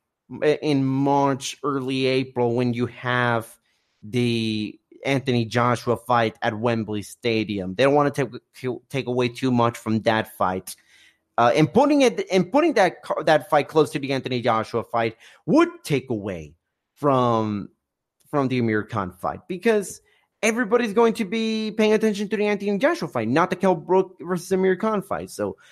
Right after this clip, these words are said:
I hope it happens, but I think it's gonna happen in, in the summer. I guess that's my prediction. Um, so speaking on another British boxing star, uh, Billy Joe Saunders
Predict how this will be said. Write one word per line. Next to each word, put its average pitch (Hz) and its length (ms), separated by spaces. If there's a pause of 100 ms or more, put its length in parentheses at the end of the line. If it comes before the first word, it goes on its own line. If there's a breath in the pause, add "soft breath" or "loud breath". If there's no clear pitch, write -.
(120 loud breath)
I 147 120
hope 240 200
it 220 60
happens, 190 520
but 151 200
I 147 40
think 175 220
it's 185 160
gonna 165 180
happen 156 460 (560 soft breath)
in, 147 640
in 143 160
the 131 80
summer. 113 480
I 117 120
guess 120 180
that's 117 200
my 101 180
prediction. - 540 (1300 soft breath)
Um, 135 380
so 160 180
speaking 269 380
on 185 140
another 151 340
British 117 300
boxing 104 380
star, - 440 (500)
uh, 123 220
Billy 185 320
Joe 202 160
Saunders 180 840